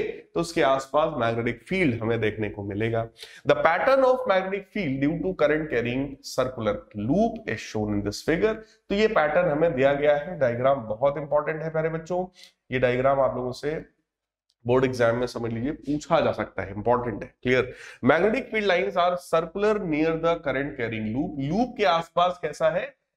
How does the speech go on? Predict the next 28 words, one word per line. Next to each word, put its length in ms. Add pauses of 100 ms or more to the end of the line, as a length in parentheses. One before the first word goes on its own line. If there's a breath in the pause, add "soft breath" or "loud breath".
circular 520
है। 140 (340 loud breath)
As 320
we 100
move 320 (120)
away, 280
the 160
concentric 680
circles 600 (220)
representing 600
magnetic 400
field 200
lines 220
become 360
bigger 240 (240)
and 240
bigger। 240 (420)
जैसे 300
जैसे 300
आप 220
दूर 200
जाओगे 400
वो 160
जो 120
circles 640
हैं 100
उनका 260
radius 360